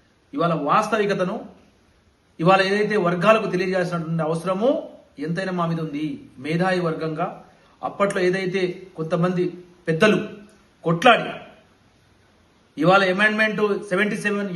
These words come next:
ఎయిటీ వన్, ఎయిటీ టూ, ఎయిటీ ఫైవ్ తీసుకొచ్చి దాన్ని బేసాన్ మీద వచ్చినటువంటి జీవోలు ఏదైతే ఇవాళ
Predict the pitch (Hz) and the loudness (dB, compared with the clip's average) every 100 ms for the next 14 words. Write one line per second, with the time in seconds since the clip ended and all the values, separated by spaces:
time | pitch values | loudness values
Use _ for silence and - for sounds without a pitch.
0 | 170 180 190 185 180 160 170 180 175 170 | -2 -2 -4 -6 -4 -4 -4 -6 -6 -4
1 | 160 160 170 156 151 - 156 139 - - | -4 -6 -6 -8 -8 -10 -12 -12 -18 -20
2 | _ _ _ - 123 147 196 185 180 180 | _ _ _ -10 -2 0 0 0 0 0
3 | 185 180 170 165 160 160 147 135 175 190 | -2 -2 -2 -4 -4 -4 -6 -2 0 2
4 | 151 - - - - - 147 185 202 175 | 2 0 -8 -20 -20 -6 0 2 2 4
5 | 185 - - - - - - 165 | 2 0 -8 -18 -20 -16 -2 2